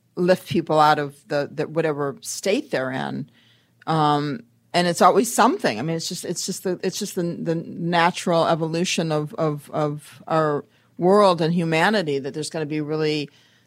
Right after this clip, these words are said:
trying times, and then there's gonna be little breaks, and then there's gonna be some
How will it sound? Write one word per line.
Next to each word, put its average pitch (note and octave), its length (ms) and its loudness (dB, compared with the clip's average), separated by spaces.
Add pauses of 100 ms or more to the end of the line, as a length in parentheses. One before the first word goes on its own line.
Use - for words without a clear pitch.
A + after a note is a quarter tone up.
trying D#3+ 520 4
times, D#3 500 0
and E3 120 -4
then D#3 100 -2
there's D#3 180 -4
gonna D#3+ 120 -2
be D#3+ 120 0
little D#3 180 0
breaks, D#3+ 580 2
and E3 160 -2
then D#3 200 0
there's D3+ 220 -4
gonna D3+ 200 -2
be D3 220 -6
some D3+ 300 -10